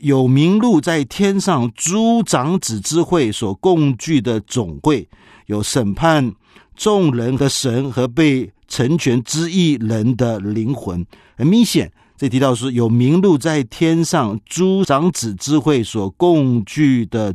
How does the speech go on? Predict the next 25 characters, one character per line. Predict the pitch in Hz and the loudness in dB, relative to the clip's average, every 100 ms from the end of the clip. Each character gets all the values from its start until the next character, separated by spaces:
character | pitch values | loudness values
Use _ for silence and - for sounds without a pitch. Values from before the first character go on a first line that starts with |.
| - | -4
总 | 123 85 76 | -6 -6 -4
会， | 160 113 - _ - _ | -2 -2 -8 _ -20 _
知 | - | -4
道 | 139 123 | 0 0
说 | 110 131 120 - _ - | 0 0 -2 -6 _ -20
只 | - 185 | -2 4
有 | 180 123 - _ _ _ | 4 2 -6 _ _ _
那 | 147 | -2
些 | 147 - 139 135 110 - _ | 0 2 2 2 -2 -10 _
神 | - 120 | -6 -2
所 | 123 123 | 0 0
知 | 98 139 | -2 -2
道 | 135 131 | 0 0
的 | 110 | -2
人 | 104 110 | -6 -6
被 | 113 139 | -2 -2
称 | 113 139 143 | 0 0 0
为 | 117 110 | -2 -4
是 | - 120 - | -4 -4 -6
无 | - 117 123 151 | -6 0 2 2
形 | 156 - 107 110 107 | 0 -4 -4 -2 -2
的 | 110 104 87 _ _ - | -4 -4 -8 _ _ -12
教 | - 151 95 | -2 -2 -2
会 | - 147 | -6 -6
哈。 | 87 | -6